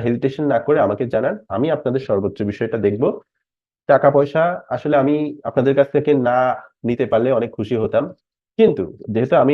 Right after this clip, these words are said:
এইটাই করি, আমার এইটাই মেইন বিজনেস, এটা ছাড়া আমার আর অন্য কোনো বিজনেস নেই, যার জন্য আসলে আপনাদের কাছ থেকে আমি যত কম পারি এই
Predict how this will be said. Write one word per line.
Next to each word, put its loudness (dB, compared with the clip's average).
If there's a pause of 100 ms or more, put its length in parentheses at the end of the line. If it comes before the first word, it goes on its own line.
এইটাই 0
করি, -2 (360)
আমার -2 (120)
এইটাই -4
মেইন -4 (320)
বিজনেস, -6 (680)
এটা 2
ছাড়া 4
আমার 6
আর 0
অন্য 0 (100)
কোনো -2 (140)
বিজনেস -4 (120)
নেই, 2 (180)
যার 2
জন্য -2 (100)
আসলে -2
আপনাদের -4
কাছ -2
থেকে -4
আমি -4 (440)
যত 2 (120)
কম 2
পারি 2
এই 0